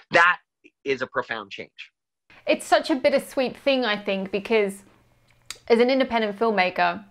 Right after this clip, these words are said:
Speaker 2: I mean, A, I love going to the cinema. I think there's nothing better. I dearly hope that cinema continues after this. But it has opened up doors to more avenues for independent filmmakers to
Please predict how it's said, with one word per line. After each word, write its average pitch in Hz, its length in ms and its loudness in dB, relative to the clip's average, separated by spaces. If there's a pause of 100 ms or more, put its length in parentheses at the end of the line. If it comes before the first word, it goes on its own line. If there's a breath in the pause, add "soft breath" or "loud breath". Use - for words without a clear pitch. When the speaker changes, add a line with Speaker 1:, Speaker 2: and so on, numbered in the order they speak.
Speaker 2:
I - 20 2
mean, 233 160 2
A, 233 180 0
I 196 100 4
love 190 220 0
going 190 200 0
to 170 60 -8
the 185 40 -12
cinema. 185 600 -6
I 202 100 -4
think 196 400 -4
there's 202 220 -2
nothing 202 440 -2
better. 185 480 2 (220)
I 185 120 2 (380)
dearly 233 340 4
hope 190 340 -2
that - 180 -2 (220)
cinema 196 500 0 (200)
continues 190 720 -4
after 180 360 -2
this. 165 340 -4 (640 loud breath)
But 240 160 6
it 233 100 4
has 247 240 2
opened 247 340 0
up 214 220 -2
doors 233 380 4
to 214 160 -2
more 202 520 0
avenues 196 520 0
for - 80 -8
independent 196 500 -6
filmmakers 190 600 -2
to 190 280 0